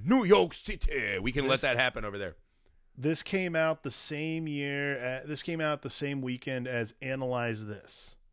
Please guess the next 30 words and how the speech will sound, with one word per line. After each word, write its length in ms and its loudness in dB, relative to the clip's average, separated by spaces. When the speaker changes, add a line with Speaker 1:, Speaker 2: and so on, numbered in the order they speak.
Speaker 1:
Well, 80 0
it's 100 -2
way 140 2
better 240 0
than 140 -6
that, 260 0
but 120 -8
that's 200 -4
neither 180 -8
here 120 -6
nor 100 -6
there. 220 -8
Speaker 2:
Right, 160 -6
that's 360 -6
not 220 -12
really 180 -8
what 120 -8
I'm 100 -10
getting 220 -6
at 140 -8
here. 200 -8
What 140 0
I'm 100 -2
saying 380 -2
is, 200 -2
is 200 -6
there 240 0
is 480 -4
Speaker 1:
<laughs> 120 -14
You're 100 -6